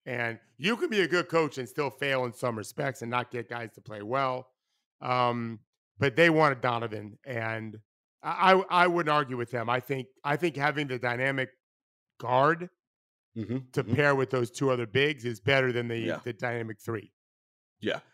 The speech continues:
Speaker 2: And, and he obviously, you know, Markkanen does not aid on defense the way that, you know, Mobley and Allen do, but Markkanen is not a terrible defender,
Speaker 1: No, he's
Speaker 2: actually.
Speaker 1: a big
Speaker 2: Like, he's
Speaker 1: dude.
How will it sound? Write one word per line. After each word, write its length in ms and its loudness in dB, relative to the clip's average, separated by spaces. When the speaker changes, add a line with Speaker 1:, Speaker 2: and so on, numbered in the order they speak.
Speaker 2:
And, 160 0
and 140 4
he 180 0
obviously, 800 -2
you 80 -6
know, 160 -4
Markkanen 520 -2
does 200 0
not 280 -4
aid 320 -6
on 220 -4
defense 420 -8
the 100 -8
way 220 -4
that, 280 -6
you 120 -10
know, 120 -8
Mobley 360 -6
and 80 -8
Allen 220 4
do, 160 -4
but 220 -4
Markkanen 260 4
is 60 2
not 120 4
a 40 6
terrible 360 4
defender, 320 -4
Speaker 1:
No, 60 0
he's 120 -6
Speaker 2:
actually. 160 -2
Speaker 1:
a 60 2
big 100 -4
Speaker 2:
Like, 80 0
he's 200 0
Speaker 1:
dude. 80 -12